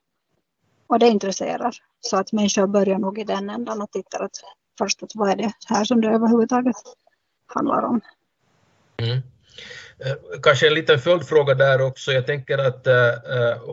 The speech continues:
Speaker 2: förstås H B L, eh, st-, eh, handlar om mera än huvudstaden.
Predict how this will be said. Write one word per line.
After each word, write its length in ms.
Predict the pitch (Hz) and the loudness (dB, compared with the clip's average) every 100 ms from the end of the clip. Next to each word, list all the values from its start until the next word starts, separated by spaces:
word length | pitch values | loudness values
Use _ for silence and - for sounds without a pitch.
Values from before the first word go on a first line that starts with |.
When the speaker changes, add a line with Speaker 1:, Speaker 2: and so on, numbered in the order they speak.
| - 135 | -16 -14
Speaker 2:
förstås 340 | 127 127 127 127 | -8 -2 -2 0
H 140 | 139 | 0
B 180 | 131 131 | 4 6
L, 160 | 143 143 | 6 4
eh, 540 | 127 - 131 113 110 | -2 -2 -2 -2 -4
st-, 420 | - - _ 131 | -14 -20 _ -6
eh, 140 | 123 107 | -4 0
handlar 340 | 127 131 117 | 0 2 2
om 120 | 123 | 4
mera 360 | 123 135 123 113 | 4 6 6 2
än 140 | 110 - | 0 -8
huvudstaden. 840 | 143 156 165 - 147 131 123 123 | -8 -6 -4 -2 2 4 4 2